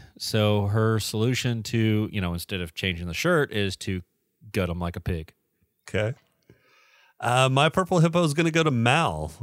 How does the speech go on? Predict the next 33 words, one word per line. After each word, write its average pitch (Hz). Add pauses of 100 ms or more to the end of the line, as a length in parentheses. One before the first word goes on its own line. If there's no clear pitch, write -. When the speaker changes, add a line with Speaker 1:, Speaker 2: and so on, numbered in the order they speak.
Speaker 2:
uh, 92
in 92
Out 113
of 92
Gas 110
because, 82
uh, 80
he 85
was 80
hypoxic. 107 (560)
He 104
was 90
shot, 123 (280)
uh, 85
a - (120)
few 123 (180)
pints 123
of 95
blood 117
short, 175 (580)
and 95
pumped 160
full 165
of 143
adrenaline. 117
That's 95
gotta, 110
that's 104
gotta 120
fuck -
with 110
your 95
head. 87